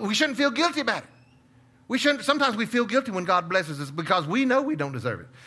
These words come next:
And the enemy's trying to remind us how much we don't deserve it. But God says, "I want you to have this because I love you.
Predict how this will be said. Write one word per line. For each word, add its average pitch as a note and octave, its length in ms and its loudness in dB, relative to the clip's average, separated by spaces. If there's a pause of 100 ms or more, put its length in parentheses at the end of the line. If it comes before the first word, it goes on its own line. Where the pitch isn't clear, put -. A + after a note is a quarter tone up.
(120)
And F3+ 160 0
the F3+ 200 0
enemy's A#3+ 220 0
trying F3+ 200 2
to F#3+ 60 -2
remind A3+ 260 0
us F3+ 80 -6
how F#3+ 140 0
much G3 200 0
we G#3+ 120 -4
don't A#3+ 160 -2
deserve C#3 300 -4
it. - 60 -20 (720)
But F3 200 0
God B3 640 6
says, G#3+ 460 2 (200)
"I A#3 140 4
want B3 280 0
you B3+ 60 -2
to B3 60 0
have B3+ 240 0
this G3+ 200 -2
because A3 380 0
I A3 100 4
love A#3 280 -2
you. C4 140 -8